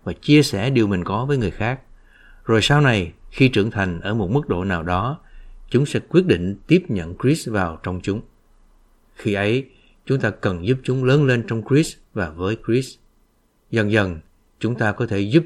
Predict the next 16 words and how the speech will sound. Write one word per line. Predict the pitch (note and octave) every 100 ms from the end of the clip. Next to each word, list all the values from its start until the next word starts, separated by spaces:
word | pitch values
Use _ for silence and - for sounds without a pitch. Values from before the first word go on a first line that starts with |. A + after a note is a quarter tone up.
| -
chúng | C#3 D3+
xoay | - B2 B2
khỏi | A#2 F2 A2
văn | A2
hóa | G2+ G#2 A#2 B2+ - -
đến | A2 A2 B2
với | A2+ -
Christ. | B2 B2+ - _ _ _ _ _ _ _
Cuối | - E3+
cùng, | D3+ G2 D#2 - _ _ _ _ _ _
thay | - B2+
vì | B2+ G2+
sống | - A2+ D3+ G2
theo | - A#2+
văn | A#2 A2+
hóa, | G#2+ A#2